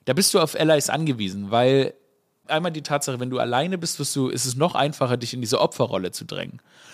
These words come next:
Ich frage mich halt nach wie vor, woran lag das, dass die, haben die Leute kein Bewusstsein dafür gehabt? Und ich glaube, sie haben kein Bewusstsein dafür gehabt. Ich glaube, wir, dieses ganze Bewusstsein in der Gesellschaft für vi-, viele Themen, wie gesagt, ich bleib dabei, es ist ein Prozess und so weiter und man muss sich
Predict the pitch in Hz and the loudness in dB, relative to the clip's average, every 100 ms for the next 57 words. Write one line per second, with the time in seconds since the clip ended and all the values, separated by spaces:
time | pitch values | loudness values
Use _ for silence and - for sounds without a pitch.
0 | - _ - - 151 170 156 151 139 139 | -20 _ -16 0 0 0 -6 -4 -2 0
1 | 143 135 - 127 117 123 117 117 113 127 | -2 -4 -2 -2 0 0 0 -2 0 0
2 | - 151 - 127 - - 117 113 131 120 | 0 -6 -6 -8 -8 -10 -8 -6 -6 -2
3 | 120 117 - 120 113 113 110 185 - - | -2 -2 -8 -6 -6 -6 0 2 2 0
4 | 180 175 - 170 160 - - - 107 120 | 0 -2 -2 0 0 -2 -10 -4 -2 0
5 | 123 123 131 131 127 127 147 - 139 139 | 0 -2 -2 -4 -4 -2 -4 -2 -2 -4
6 | - 135 139 - - 113 135 127 117 117 | -4 -4 -4 -6 -10 -2 2 2 2 2
7 | 107 104 - _ _ _ _ _ _ _ | 0 0 -12 _ _ _ _ _ _ _
8 | _ 120 117 113 160 147 127 156 - 151 | _ -4 -2 -2 0 0 0 0 2 2
9 | 127 123 120 143 135 - 123 - 139 - | 0 -2 0 0 -2 -4 -4 -2 -4 -2
10 | 147 139 127 139 156 160 131 120 120 139 | 0 2 2 4 4 4 0 0 0 0
11 | 120 113 117 110 - - 127 139 127 123 | -4 -10 -12 -14 -14 -2 0 2 2 2
12 | 113 113 123 - 113 - 156 - 139 135 | 2 -2 -8 -6 -4 2 2 0 -2 0
13 | 131 131 127 120 113 113 120 - | 2 4 4 2 -4 -6 -4 -4